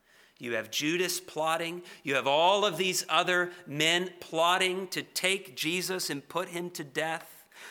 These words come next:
So he's taken by their lawless hands, he's treated so wickedly and shamefully.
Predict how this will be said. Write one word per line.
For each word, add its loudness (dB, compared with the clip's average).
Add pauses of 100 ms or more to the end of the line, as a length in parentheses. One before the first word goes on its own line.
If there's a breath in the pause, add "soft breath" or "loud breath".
So -2
he's -2
taken -2
by 4
their 2
lawless 0
hands, -2
he's -4
treated -4
so 0
wickedly -2
and -4
shamefully. -6